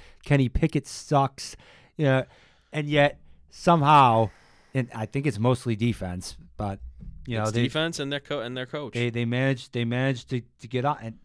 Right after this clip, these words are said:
Speaker 1: this is why, I mean, I had the Steelers in the playoffs. I, I don't think this is a fluke, guys. I think they're gonna be here pretty much the whole, I mean,
Speaker 2: Yeah,
Speaker 1: maybe
Speaker 2: we'll
Speaker 1: they're
Speaker 2: see.
Speaker 1: not gonna win the division, but Lamar Jackson goes down, they're gonna have a chance to do that. But
Speaker 2: Yeah.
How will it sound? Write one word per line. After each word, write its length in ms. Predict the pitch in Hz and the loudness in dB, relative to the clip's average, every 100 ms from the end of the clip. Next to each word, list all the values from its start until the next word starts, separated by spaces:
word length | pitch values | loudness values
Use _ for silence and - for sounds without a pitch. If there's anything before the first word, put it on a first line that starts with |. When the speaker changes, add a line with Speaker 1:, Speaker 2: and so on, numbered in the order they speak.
| - | -20
Speaker 1:
this 100 | 120 | -20
is 80 | - | -8
why, 180 | 294 330 - | -4 -4 -6
I 140 | 113 | -6
mean, 120 | 120 | -4
I 100 | 139 | 0
had 140 | 233 262 | 0 -2
the 60 | |
Steelers 360 | 160 - 247 185 | -6 -6 -4 -2
in 80 | 190 | -4
the 60 | - | -2
playoffs. 420 | 190 110 104 - 120 | 0 -2 -6 -14 -12
I, 140 | 123 - | -12 -8
I 60 | 123 | -2
don't 220 | 196 208 | -2 0
think 180 | 196 185 | -4 -4
this 160 | 135 | -8
is 60 | 131 | -10
a 20 | |
fluke, 320 | - 160 143 - | -2 0 0 -4
guys. 400 | 92 90 80 - _ _ | -8 -8 -10 -16 _ _
I 60 | 117 | 2
think 180 | 139 185 | 4 6
they're 120 | 170 | 6
gonna 200 | 151 139 | 8 6
be 200 | 117 143 | 8 6
here 240 | 110 101 92 | 6 2 0
pretty 240 | - 110 | 0 2
much 240 | 110 117 | 4 2
the 100 | - | 0
whole, 240 | 98 117 107 - | -2 -2 -4 -12
I 100 | - | -14
mean, 260 | 110 117 113 - - | -6 -4 -4 -8 -8
Speaker 2:
Yeah, 200 | 160 147 135 | -2 -2 0
Speaker 1:
maybe 260 | 113 131 | 2 4
Speaker 2:
we'll 80 | 143 | 6
Speaker 1:
they're 120 | 143 | 6
Speaker 2:
see. 40 | 143 | 6
Speaker 1:
not 180 | 147 - | 4 4
gonna 220 | 151 123 - | 2 2 0
win 220 | 143 135 | 0 2
the 60 | 117 | 2
division, 480 | 113 143 120 110 | 4 6 6 4
but 200 | 101 107 - _ _ 101 87 _ _ - - - - _ _ - - - - - | 4 2 0 _ _ -20 -20 _ _ -20 -20 -20 -20 _ _ -20 -20 -20 -20 -4
Lamar 180 | 107 123 | 4 6
Jackson 360 | 110 135 - 98 | 6 4 2 0
goes 200 | 101 92 | 2 2
down, 220 | 107 101 | 2 4
they're 100 | 104 | 4
gonna 120 | 120 | 4
have 100 | 95 | 2
a 40 | |
chance 340 | 85 110 123 - | -2 -2 -2 -4
to 40 | - | -8
do 140 | 101 | -8
that. 320 | - 78 73 - _ - - | -8 -12 -16 -20 _ -20 -14
But 180 | - 82 - - _ _ _ - | -10 -10 -12 -20 _ _ _ -10
Speaker 2:
Yeah. 200 | 104 | -8